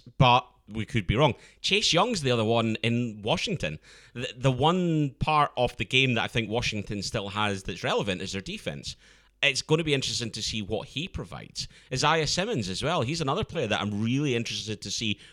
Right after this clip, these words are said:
what he brings to the N F L. It's going to be lots of these little stories that sort of pan out over the year. There's gonna be lots of disruption. There's gonna be lots of noise. There's gonna be weird and wonderful things going on.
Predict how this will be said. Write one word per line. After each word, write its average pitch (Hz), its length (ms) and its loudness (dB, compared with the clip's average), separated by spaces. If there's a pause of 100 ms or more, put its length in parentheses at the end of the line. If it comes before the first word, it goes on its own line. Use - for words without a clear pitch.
what 123 160 -4
he 202 120 -10
brings 220 340 -4
to - 80 -14
the 90 120 -4
N 85 100 -8
F - 200 -12
L. - 180 -12 (540)
It's 151 300 0
going 185 340 4
to 185 160 -4
be 147 580 -2 (440)
lots 143 420 2
of 170 140 0
these 143 220 -2
little 127 200 0
stories 98 480 0
that 101 200 0 (380)
sort - 200 -4
of - 80 -10
pan 147 280 0
out 123 200 2
over 107 200 0
the 92 120 -4
year. 78 280 -6
There's 98 140 -4
gonna 120 160 0
be 117 380 -2
lots 113 420 0
of 170 100 -4
disruption. 92 640 -4 (200)
There's 92 160 -8
gonna 104 180 0
be 101 100 -2
lots 107 280 -2
of 135 140 -6
noise. 110 540 2 (380)
There's 101 140 -2
gonna 110 220 0
be 98 200 -2
weird 131 460 2
and 113 160 2
wonderful 120 380 0
things 101 340 -2
going 95 240 0
on. 82 280 -2